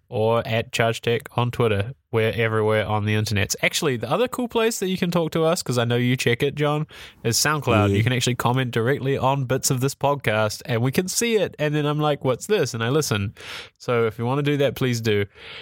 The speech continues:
Speaker 1: Otherwise, please rate us on iTunes. We love it when people do that. We do read all the reviews and find it quite hilarious.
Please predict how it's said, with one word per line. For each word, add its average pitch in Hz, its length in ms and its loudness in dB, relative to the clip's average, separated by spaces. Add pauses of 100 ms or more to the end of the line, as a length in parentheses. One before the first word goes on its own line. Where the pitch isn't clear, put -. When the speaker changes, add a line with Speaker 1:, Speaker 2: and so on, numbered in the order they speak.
(640)
Speaker 1:
Otherwise, 170 420 0
please 123 220 -2
rate 127 180 2
us 123 120 -2
on 117 60 0
iTunes. 107 420 0
We 110 100 0
love 107 180 2
it 101 40 0
when 107 160 0
people 110 220 2
do 113 200 0
that. 107 260 2 (240)
We 120 120 2
do 110 260 2
read 110 240 2
all 107 140 2
the 107 120 2
reviews 107 560 2 (220)
and 110 280 0
find 104 300 0
it 98 180 -6
quite 104 240 0
hilarious. 107 680 0